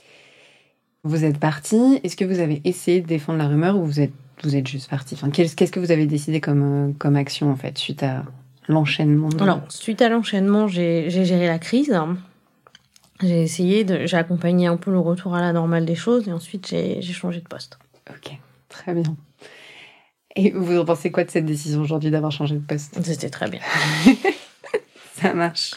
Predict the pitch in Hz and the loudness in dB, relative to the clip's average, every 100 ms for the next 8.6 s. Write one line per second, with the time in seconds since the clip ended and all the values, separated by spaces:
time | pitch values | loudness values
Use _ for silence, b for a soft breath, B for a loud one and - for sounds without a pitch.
0 | B B B B B B B 220 220 240 | B B B B B B B 4 4 4
1 | 240 262 294 - 190 196 254 226 208 185 | 4 4 4 4 -2 -2 -6 0 2 2
2 | 196 233 254 175 165 165 165 - 220 196 | 0 0 0 0 0 0 0 2 2 2
3 | 185 170 185 196 196 170 156 151 147 147 | 0 -4 -2 -2 0 0 0 2 2 2
4 | 143 143 151 143 147 147 143 147 147 185 | 0 -4 -4 -4 -4 -4 -2 0 2 2
5 | 165 156 147 180 160 147 151 147 147 190 | 4 2 0 0 0 -2 -4 -8 -8 -4
6 | 147 143 151 147 143 143 151 147 190 202 | -2 -2 -2 -2 -2 -2 -2 0 2 0
7 | 226 B B B B B B 170 156 156 | 0 B B B B B B -2 2 2
8 | 156 156 156 156 156 | 2 2 2 2 2